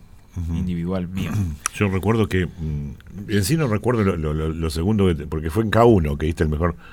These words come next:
Speaker 1: obviamente el mejor, fuiste el mejor tiempo de, de América, ¿no?
Speaker 2: Eh, sí, campeón panamericano en K uno quinientos en el dos mil dieciocho, ahí en Canadá. Sí.
Speaker 1: Ujú. ¿Y cuánto, cuántos segundos hiciste ahí?
Speaker 2: Eh, ahí creo que fue uno cuarenta y dos
Speaker 1: Ujú.
Speaker 2: bajo,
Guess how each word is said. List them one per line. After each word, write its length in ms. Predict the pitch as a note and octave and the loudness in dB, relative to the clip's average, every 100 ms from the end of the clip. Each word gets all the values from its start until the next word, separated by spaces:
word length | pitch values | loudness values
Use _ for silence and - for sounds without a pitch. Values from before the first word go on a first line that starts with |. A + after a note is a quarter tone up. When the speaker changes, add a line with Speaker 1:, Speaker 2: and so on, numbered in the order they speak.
| - | -6
Speaker 1:
obviamente 460 | - E2+ E2+ F#2+ E2 | -2 0 2 2 2
el 60 | D#2 | 0
mejor, 320 | D2 F2+ D#2 - - - | 0 -2 -2 -12 -20 -4
fuiste 180 | F#2 F#2+ | -2 0
el 60 | F2 | 2
mejor 220 | F2 A2 | 4 2
tiempo 280 | B2 G#2+ F#2+ | 2 2 2
de, 140 | F2 | 2
de 160 | - D#2+ | 0 0
América, 400 | G2 F#2 C2+ C2+ | 2 2 0 -2
¿no? 240 | F2+ E3+ - | -2 -2 -4
Speaker 2:
Eh, 280 | G2 F#2 E2+ | -6 -4 -4
sí, 140 | E2+ A#2+ | -4 -4
campeón 300 | G2+ A2 A2+ | -2 -2 0
panamericano 480 | G2 F#2 F2+ G#2+ G#2 | -2 -2 -2 -2 -2
en 80 | |
K 80 | F2+ | -2
uno 240 | F#2+ G2 F2+ | -2 -2 -2
quinientos 580 | G2 A2 A2+ A#2 - - - - - - | -2 -2 -4 -10 -12 -20 -20 -20 -18 -12
en 140 | F#2 | -10
el 160 | E2+ E2 | -8 -8
dos 100 | D2 | -8
mil 120 | E2+ | -8
dieciocho, 360 | E2+ E2+ D2+ | -6 -8 -10
ahí 60 | D#2+ E2 | -6 -4
en 60 | |
Canadá. 320 | - F2+ D#2 - - - - - - - - - | -4 -6 -10 -16 -20 -20 -20 -20 -20 -20 -20 -12
Sí. 60 | |
Speaker 1:
Ujú. 400 | F#2 F2 E2+ - | -2 2 2 0
¿Y 40 | E2 | 2
cuánto, 580 | F#2+ G2 G2 E2+ D#2 D2 - | 2 4 4 2 0 -6 -4
cuántos 400 | F2 E2 E2 D2+ | -4 -2 -4 -4
segundos 320 | D2 D#2 D2+ | -4 -2 -2
hiciste 280 | D2 D#2 D#2 | -4 -4 -4
ahí? 200 | E2 A2 - - - - - - - | -4 -6 -12 -20 -20 -20 -20 -20 -8
Speaker 2:
Eh, 300 | A2+ A#2+ A#2+ | -4 -2 0
ahí 160 | C#3 D3 | 0 2
creo 180 | D3 | 2
que 80 | A#2+ | 0
fue 160 | - B2 | 0 -2
uno 240 | A#2 G#2+ | 0 0
cuarenta 500 | F#2+ F2+ F2+ F2 F2+ | -2 -4 -4 -4 -4
y 840 | F2+ F2 F2 E2+ E2+ E2 E2 E2 | -4 -4 -6 -6 -6 -8 -10 -12
dos 560 | E2+ G2 G#2 - - - | -6 -4 -2 -4 -12 -10
Speaker 1:
Ujú. 100 | D#2 | -6
Speaker 2:
bajo, 640 | D#2 G2+ G2+ G#2+ G#2 F#2+ | -4 -4 -4 -8 -8 -8